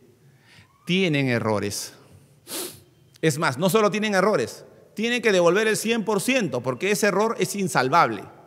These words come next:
es acogimiento indebido. No debió acogerse al drawback, porque esas declaraciones tienen errores. Esas declaraciones de importación tenían certificado de origen y el sistema tampoco lo detectó.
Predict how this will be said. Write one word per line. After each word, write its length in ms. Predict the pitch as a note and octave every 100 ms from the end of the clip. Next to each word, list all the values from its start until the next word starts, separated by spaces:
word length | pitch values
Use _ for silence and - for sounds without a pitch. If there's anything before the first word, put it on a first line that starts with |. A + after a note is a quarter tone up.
| -
es 160 | D#3 E3
acogimiento 540 | E3 C#3+ C#3 D3+ D#3+
indebido. 480 | E3+ C3 B2 B2 G2+ - - _ _ _ _ _ -
No 160 | E3+
debió 160 | G3 F3
acogerse 340 | C#3+ C#3+ C#3+
al 80 | B2+
drawback, 280 | A#2 A#2 A2+ - - _ _ _ _ _
porque 240 | C3 C3 C#3+
esas 140 | E3
declaraciones 640 | D3+ B2+ - D#3+ E3+ E3+ - - _ _
tienen 320 | E3 F3 E3
errores. 340 | C3 A2+ G2 -
Esas 160 | B2 C#3+
declaraciones 320 | B2+ D3 D#3+
de 60 | D3
importación 600 | C3+ B2+ C#3 F3+ G#3 G3+ - - -
tenían 300 | D#3 E3+ F3
certificado 540 | D3+ C#3+ C3 B2+ D#3
de 40 | D#3
origen 240 | D#3+ D#3+
y 40 |
el 60 | C3+
sistema 320 | A#2 A2 C#3
tampoco 360 | B2+ A#2 B2+ C3+
lo 80 | A#2
detectó. 420 | G2+ F2 F2+